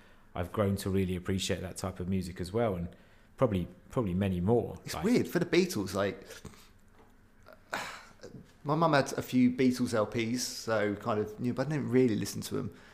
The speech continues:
Speaker 2: I don't think it's necessarily the most accessible Beatles album either. I think it's the White Album. She had the White Album, you know, the one with the serial number printed on it. My brother's got it now. Um, but yeah, since,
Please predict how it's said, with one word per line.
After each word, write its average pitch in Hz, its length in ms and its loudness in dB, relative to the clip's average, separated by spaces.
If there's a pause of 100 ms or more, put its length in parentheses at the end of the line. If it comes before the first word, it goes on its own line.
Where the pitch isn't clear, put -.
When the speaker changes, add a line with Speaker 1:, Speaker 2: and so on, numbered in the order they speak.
(140)
Speaker 2:
I 120 60 6
don't 139 120 6
think 135 140 2
it's 120 120 -2
necessarily 113 420 0
the 107 60 4
most 104 280 0
accessible 101 760 -2 (840)
Beatles 110 300 6
album 101 220 2
either. 104 140 -2
I 92 40 -8
think 135 140 -2
it's 110 100 -4
the 92 60 -12
White 107 240 4
Album. 110 320 0 (220)
She - 200 -6
had 147 120 -2
the 107 80 -4
White 135 180 6
Album, 107 220 2
you 123 40 2
know, 139 100 6
the 135 60 4
one 127 200 6
with 117 140 2
the 107 200 6
serial 135 360 6
number 101 200 -2
printed 127 340 0
on 101 100 -6
it. 98 140 -6 (380)
My 127 100 -6
brother's 107 280 -2
got - 140 -6
it - 60 -10
now. 92 160 -2 (460)
Um, 107 680 8 (1500)
but - 520 8
yeah, 139 360 8
since, - 840 2